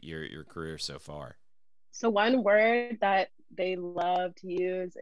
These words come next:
Speaker 2: in the retail industry is sustainability. And a lot of people think sustainability is just relating to the planet and reviving the environment and just being environmentally friendly.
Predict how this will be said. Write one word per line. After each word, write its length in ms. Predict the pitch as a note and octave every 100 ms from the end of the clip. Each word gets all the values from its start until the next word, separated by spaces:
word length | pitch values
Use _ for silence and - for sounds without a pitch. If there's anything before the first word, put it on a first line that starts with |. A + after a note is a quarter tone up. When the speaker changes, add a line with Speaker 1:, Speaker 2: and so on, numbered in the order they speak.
| -
Speaker 2:
in 320 | F3+ F3 F3
the 100 | F3+
retail 280 | E3+ E3+ F3
industry 440 | D#3+ F3+ - F3+
is 80 | F3+
sustainability. 1000 | F3+ - E3+ E3+ E3 D3+ D#3+ F3 G3 G#3+ - - -
And 460 | G3 G#3 G3 F#3+ F#3
a 100 | -
lot 140 | G3
of 60 | G3
people 260 | G#3 G3 G3
think 240 | G3+ F#3+
sustainability 760 | G3 G3 F#3+ F#3+ F#3 F#3 F#3 F#3
is 100 | F3+
just 300 | F3+ F3 -
relating 440 | F3 E3+ E3+ F3 F3
to 140 | F#3
the 100 | D#3+ -
planet 460 | - G#3+ A3 G#3+ G#3 - - -
and 240 | F#3 F3+
reviving 680 | F3+ F#3 F#3+ F#3+ F3+ F#3+ F#3+
the 140 | F#3
environment 720 | F#3 F#3 F3+ F3+ F3+ F3+ F3 -
and 340 | E3 E3 D#3+ D#3 - - - -
just 220 | F#3+ F#3
being 260 | G3 F3+ F3+
environmentally 640 | F3 E3+ E3+ E3+ - E3 -
friendly. 500 | F3 G3 A#3 C4+